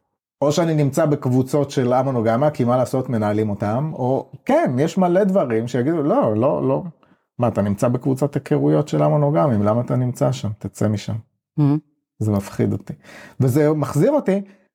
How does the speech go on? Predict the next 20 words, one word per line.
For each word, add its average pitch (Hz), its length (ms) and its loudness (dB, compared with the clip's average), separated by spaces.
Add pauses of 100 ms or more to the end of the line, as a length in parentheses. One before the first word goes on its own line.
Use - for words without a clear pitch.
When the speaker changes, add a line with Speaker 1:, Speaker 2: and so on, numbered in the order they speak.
(160)
Speaker 1:
ערימות 160 420 2
של 226 120 0
שנים 214 360 2
אחורה 220 480 2 (200)
לקשר 147 800 0
שכן, 220 440 0
אמרתי, 170 500 0
"טוב, 139 360 0 (340)
אני 117 120 0
יכול 170 300 0
להיות 151 300 2
גם 131 280 2
וגם", 107 360 0 (520)
והייתי 135 600 2 (140)
שישה 139 340 0
חודשים 131 480 0
בקשר 131 440 0
עם, 107 340 0 (500)
קשר 151 240 2
מונוגמי, 113 640 0